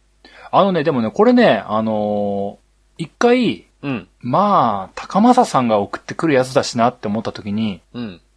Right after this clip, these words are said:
Speaker 1: 時間軸的に近いのはあるんじゃないかなと思ったのが、
Speaker 2: ほうほうほう。
Speaker 1: 任天堂のゲーム機だったんですよ。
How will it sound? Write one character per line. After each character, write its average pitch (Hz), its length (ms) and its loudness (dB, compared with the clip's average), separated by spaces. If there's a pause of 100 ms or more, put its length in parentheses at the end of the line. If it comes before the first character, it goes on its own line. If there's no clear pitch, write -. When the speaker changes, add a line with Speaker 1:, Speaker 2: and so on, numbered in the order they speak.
(360)
Speaker 1:
時 107 260 -8
間 262 300 2
軸 262 220 -2
的 247 200 0
に 233 300 4
近 - 260 0
い 240 40 4
の 160 120 6
は 135 80 8
あ 147 60 6
る 151 80 0
ん - 20 -2
じ 123 80 0
ゃ - 20 2
な 107 60 -2
い 101 40 -4
か 98 100 -4
な 101 100 -2
と 98 120 -12
思 98 120 -6
っ 104 40 -12
た - 140 -10
の 90 80 -12
が、 92 280 -6 (180)
Speaker 2:
ほ 190 180 2
う - 20 0
ほ 104 120 -6
う 82 40 -12
ほ - 120 -16
う。 - 60 -18 (760)
Speaker 1:
任 131 360 -2
天 233 260 2
堂 226 200 0
の 220 120 2
ゲ 143 220 0
ー 170 40 0
ム 185 100 0
機 - 100 -12
だ 107 80 -2
っ - 60 -10
た 90 120 -10
ん 82 60 -10
で 78 60 -14
す - 120 -16
よ。 80 180 -16